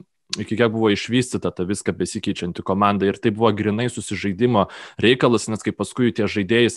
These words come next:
sakykim, e, buvo pakeisti panašaus talento žaidėjais, tačiau, nu, vėl kitais žmonėm, e, tai, tai vėl iš naujo reikėjo viską mokytis, nes tikrai labai svarbu pajausti savo rolę, e, kurį krepšininką reikia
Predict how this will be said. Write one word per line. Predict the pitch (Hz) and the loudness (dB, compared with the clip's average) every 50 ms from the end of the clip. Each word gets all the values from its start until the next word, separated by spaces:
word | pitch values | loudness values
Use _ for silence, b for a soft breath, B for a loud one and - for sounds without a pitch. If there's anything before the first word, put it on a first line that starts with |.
| 104 | -4
sakykim, | 92 - 120 113 - 110 104 101 98 95 | -4 -4 -6 -2 -2 -2 -2 0 -2 -2
e, | 82 82 98 98 95 95 92 92 92 87 - - _ _ _ _ _ _ _ - | -4 -4 -2 0 0 2 2 2 0 0 -2 -8 _ _ _ _ _ _ _ -12
buvo | 98 101 110 110 117 110 | -8 -4 0 2 2 2
pakeisti | - 113 104 - 101 101 - - - 120 - | 2 0 -4 -4 -4 -6 -4 0 0 0 2
panašaus | - 110 101 104 104 - 123 107 - | 2 -2 0 0 0 0 -2 -2 2
talento | - 110 107 104 104 101 92 - | 2 2 4 4 2 0 0 -2
žaidėjais, | 98 - 98 95 92 110 113 104 - - | -4 -2 -2 -2 2 2 2 2 0 -4
tačiau, | 92 - - 104 90 73 _ _ _ _ _ - 113 | -8 -4 -4 -4 -4 -4 _ _ _ _ _ -8 -6
nu, | 107 95 85 - 95 | -6 -6 -6 -4 0
vėl | 110 117 160 170 | 4 4 4 4
kitais | - 180 - - 139 - - | 2 0 2 2 0 2 2
žmonėm, | 156 120 110 117 117 - - B B B B B B B B B | 2 2 2 2 2 0 -2 B B B B B B B B B
e, | 104 104 107 107 107 104 - - | -2 0 0 0 0 -2 -4 -2
tai, | - 117 113 113 110 110 107 104 - - _ | -2 0 2 2 2 2 2 0 -2 -4 _
tai | - 127 120 123 117 113 - - _ - - _ _ _ - 104 | 0 2 2 4 4 2 0 -4 _ -20 -20 _ _ _ -10 -2
vėl | 120 139 143 123 107 | 2 4 4 4 2
iš | - - 117 | 0 0 -2
naujo | 110 110 104 95 95 | -2 0 0 0 0
reikėjo | 95 90 113 107 101 95 | -2 -2 0 0 0 0
viską | 101 110 - - 110 | -2 -6 -6 -4 -4
mokytis, | 98 104 120 123 - - 104 95 - | 0 0 -2 -2 -2 -6 -6 -6 -8
nes | 107 98 - | -8 -10 -10
tikrai | - - 117 110 | -6 -2 -2 0
labai | 107 98 104 113 - | 0 0 -2 -4 -4
svarbu | - 110 98 98 113 110 | -4 -6 -4 -4 -6 -4
pajausti | - 101 101 107 113 110 - - 107 95 92 90 | -2 -2 0 0 -2 -2 -4 -6 -4 -4 -4 -4
savo | - - 110 101 101 101 95 | -4 -4 -6 -2 -2 0 2
rolę, | 107 117 117 110 104 98 98 98 95 95 | 2 2 4 4 4 4 4 4 2 0
e, | 90 82 95 98 92 95 95 92 - - _ | 0 -2 -4 -2 -2 0 -2 -4 -6 -10 _
kurį | - 104 95 120 - | -10 -6 -6 -6 -4
krepšininką | - 107 110 107 - - 107 101 98 - 98 | -2 -4 -4 -4 -4 -8 -8 -6 -6 -4 -4
reikia | 107 101 - 107 | -4 -4 -2 -2